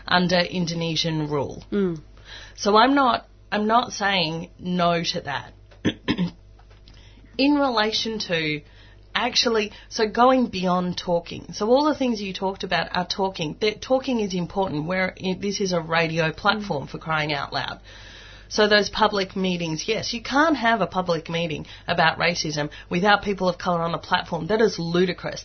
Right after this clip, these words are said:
Speaker 2: Mm.
Speaker 1: That will show, uh, that will reflect a deficit in our movement.
Speaker 2: Mm, deficit, that's a
Speaker 1: Mm.
Speaker 2: good word, yes.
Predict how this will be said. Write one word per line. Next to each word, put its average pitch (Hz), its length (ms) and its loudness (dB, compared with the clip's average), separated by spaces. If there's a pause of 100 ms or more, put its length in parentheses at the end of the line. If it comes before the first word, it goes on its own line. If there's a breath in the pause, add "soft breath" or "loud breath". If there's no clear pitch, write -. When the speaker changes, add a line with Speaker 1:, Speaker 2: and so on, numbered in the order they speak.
Speaker 2:
Mm. 226 260 -6
Speaker 1:
That 220 200 6
will 240 180 2
show, 165 420 2 (260 loud breath)
uh, 185 220 2
that 202 200 0
will 196 300 2
reflect 175 540 0
a 160 80 -2
deficit 190 680 -2
in 170 140 -4
our 156 140 0
movement. 160 580 -4
Speaker 2:
Mm, 202 280 0
deficit, - 500 -4
that's 220 200 -8
a 214 60 -8
Speaker 1:
Mm. 214 120 -8
Speaker 2:
good 180 360 2
word, 156 340 -4
yes. 170 180 -6